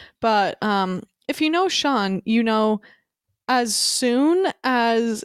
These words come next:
the sun sets and he sits down, it's game over very quickly. Like, he will be,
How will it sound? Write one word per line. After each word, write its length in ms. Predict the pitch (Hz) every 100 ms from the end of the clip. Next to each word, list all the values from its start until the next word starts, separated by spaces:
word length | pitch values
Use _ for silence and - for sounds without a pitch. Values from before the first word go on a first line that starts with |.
| -
the 280 | 220 214 214
sun 560 | - - 233 269 311 311
sets 680 | - 262 180 175 - - - _ _ _ _
and 200 | 247 233
he 300 | 202 - 269
sits 480 | 254 - 269 262 -
down, 440 | 240 220 226 233 233 - - _ _ _ _ -
it's 240 | 285 -
game 280 | 226 240 233
over 380 | 214 202 208 196
very 760 | 190 202 196 214 190 147 123
quickly. 540 | - 180 - 180 98 107
Like, 300 | 196 202 196
he 420 | - 302 285 269
will 280 | 247 233 214
be, 480 | 202 185 190 180